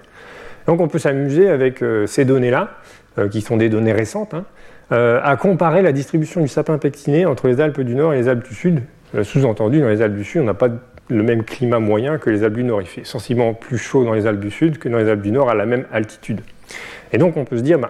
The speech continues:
est-ce que déjà, aujourd'hui, euh, le sapin dans les Alpes du Sud, il est plus haut en altitude que le sapin dans les Alpes du Nord ? Ce serait déjà, euh, une première, euh, démonstration qu'il y a bien une différence de distribution suivant les conditions climatiques, euh, déjà présentes.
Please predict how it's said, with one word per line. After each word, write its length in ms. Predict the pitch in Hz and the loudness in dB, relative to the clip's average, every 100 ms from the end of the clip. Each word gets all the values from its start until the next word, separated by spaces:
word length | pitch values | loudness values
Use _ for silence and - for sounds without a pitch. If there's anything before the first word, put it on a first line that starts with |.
| - | -6
est-ce 180 | 147 - | -12 2
que 100 | 190 | 4
déjà, 500 | 147 131 156 190 - - _ _ | 4 2 0 0 -10 -20 _ _
aujourd'hui, 600 | - 156 156 131 147 202 - | 2 4 6 4 0 -2 -4
euh, 120 | 131 | -2
le 120 | 117 131 | 0 0
sapin 340 | 143 120 180 | 0 0 0
dans 120 | 160 | 2
les 140 | 131 131 | 2 2
Alpes 140 | 127 | 0
du 140 | 123 | -4
Sud, 320 | 117 190 185 - | -2 0 0 -2
il 80 | 123 | -2
est 80 | 120 | -2
plus 200 | 110 117 | 0 4
haut 160 | 156 190 | 4 4
en 100 | 127 | 0
altitude 500 | 117 110 - 175 156 | -2 -2 0 0 0
que 140 | - | 0
le 180 | 135 131 | 2 2
sapin 360 | 113 117 - 151 | 0 -2 -2 -2
dans 100 | 120 | -2
les 140 | 117 | 0
Alpes 180 | 123 113 | 0 0
du 80 | 120 | -2
Nord ? 220 | 110 - - _ - - - - | -2 -6 -16 _ -20 -20 -20 -8
Ce 120 | 107 | -6
serait 200 | - 110 | -2 0
déjà, 320 | 107 135 151 | 4 2 2
euh, 160 | 113 104 | 0 -2
une 100 | 98 | -4
première, 500 | - 135 139 131 117 | -2 -2 0 0 0
euh, 140 | 104 - - - - | -2 -6 -20 -4 0
démonstration 720 | 131 127 - 127 104 175 185 | 0 0 -4 -4 -4 -4 -4
qu'il 160 | - 123 | 0 2
y 100 | 110 | 2
a 40 | |
bien 340 | 107 143 156 | 0 -2 -2
une 160 | 117 107 | -2 -2
différence 500 | 104 135 131 123 143 | -4 -2 -2 0 0
de 80 | 117 | -2
distribution 640 | 110 - 117 110 - 175 - - - | -4 -2 -2 0 -2 -2 -4 -18 -18
suivant 300 | - - 135 | -6 0 2
les 100 | 143 | 2
conditions 400 | 110 120 110 160 | 2 0 0 -2
climatiques, 600 | 143 135 113 107 156 - 120 | -2 0 0 0 -6 -4 -2
euh, 80 | |
déjà 300 | 104 107 127 | 0 0 0
présentes. 440 | 139 127 110 - | -2 -6 -6 -10